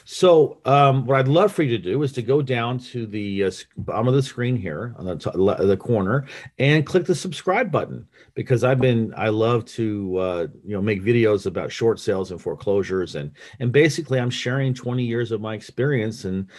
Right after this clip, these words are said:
if you're, if you're watching this video, then you probably are interested in the subject matter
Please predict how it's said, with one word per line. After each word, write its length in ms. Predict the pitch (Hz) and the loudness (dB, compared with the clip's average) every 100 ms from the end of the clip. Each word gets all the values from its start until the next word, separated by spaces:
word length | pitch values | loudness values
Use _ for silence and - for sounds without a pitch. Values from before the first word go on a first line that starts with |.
| - - | -8 -4
if 160 | 98 | 0
you're, 200 | 113 117 | 2 2
if 140 | 113 113 | 0 -2
you're 100 | 110 | 0
watching 340 | 110 120 107 | 0 -2 -4
this 120 | 107 | -8
video, 300 | 104 139 120 | -2 0 2
then 160 | 98 101 | 0 -2
you 100 | 104 | -6
probably 600 | - 101 110 104 104 101 | -6 -4 -2 0 0 0
are 120 | 98 | -2
interested 640 | 104 110 110 - 107 104 95 | -4 -4 -8 -2 0 0 -2
in 100 | 101 | -8
the 80 | 101 | -4
subject 340 | 120 131 143 | -2 -2 -2
matter 380 | 98 104 143 | -4 -2 -2